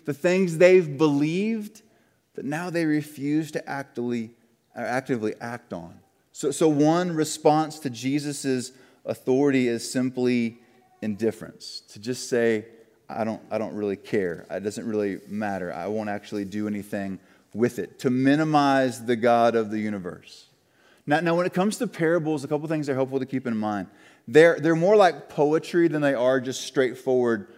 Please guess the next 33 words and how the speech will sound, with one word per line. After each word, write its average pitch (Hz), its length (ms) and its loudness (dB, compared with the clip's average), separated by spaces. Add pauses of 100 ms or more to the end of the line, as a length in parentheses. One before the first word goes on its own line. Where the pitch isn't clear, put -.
(300)
prose 123 480 4
or 107 100 -2
text. 117 500 -4
They, 131 120 2
they're, 139 320 4 (180)
they're 165 160 4
meant 165 300 2
to 185 80 -4
be 160 160 0
provocative. 143 1040 -4 (460)
And 160 140 0
you 160 80 4
have 196 120 4
to 220 80 -4
pay 208 140 8
attention 180 360 2
to 147 40 -6
two 180 160 -2
things. 147 280 2
One 160 260 2
is 196 180 2 (280)
the 147 80 -2
question 185 720 0
that 147 260 -2
prompts 151 560 -2
the 131 100 -4
parable, 104 460 -2
'cause 135 160 -6
they're 151 140 -2
kind 233 240 -8
of 214 100 -8
confusing 139 640 -6
sometimes. 90 560 -10